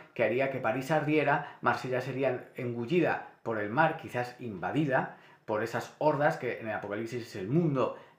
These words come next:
eh, las naciones, las lenguas, etcétera. Y que a la vez sea el cumplimiento de Mateo veinticuatro, conforme a los últimos tiempos.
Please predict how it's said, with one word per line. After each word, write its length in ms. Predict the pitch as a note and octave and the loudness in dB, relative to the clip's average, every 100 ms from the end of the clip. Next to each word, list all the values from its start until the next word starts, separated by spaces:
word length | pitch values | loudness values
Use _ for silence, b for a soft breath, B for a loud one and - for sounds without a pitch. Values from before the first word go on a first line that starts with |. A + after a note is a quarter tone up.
| _ | _
eh, 200 | - A#2+ G2 | -4 -2 -2
las 180 | - | -4
naciones, 460 | B2 A2 D3 C3 A2+ | -4 -2 -2 -2 -2
las 180 | G#2+ A2+ | -4 -4
lenguas, 340 | C3 A2+ - | -6 -6 -10
etcétera. 380 | - - - - - _ _ _ _ _ _ _ - | -12 -14 -14 -18 -20 _ _ _ _ _ _ _ -4
Y 100 | F#3+ | 0
que 80 | F3+ | 6
a 60 | F#3 | 6
la 80 | E3+ | 6
vez 160 | G3 | 6
sea 140 | F3 F#3+ | 4 4
el 60 | |
cumplimiento 460 | E3 C3 C3+ D#3 G3 | 2 0 0 0 0
de 60 | |
Mateo 260 | B2+ A#2+ C3+ | 0 0 2
veinticuatro, 520 | D#3 D3+ D3 D#3 F#3 | 2 2 4 4 4
conforme 340 | D#3+ B2 A#2+ A2+ | -2 -2 -4 -2
a 20 | |
los 120 | A2+ | -2
últimos 380 | C3+ C#3 C3+ - | 0 0 0 2
tiempos. 400 | G#3+ - A#2 | 4 4 0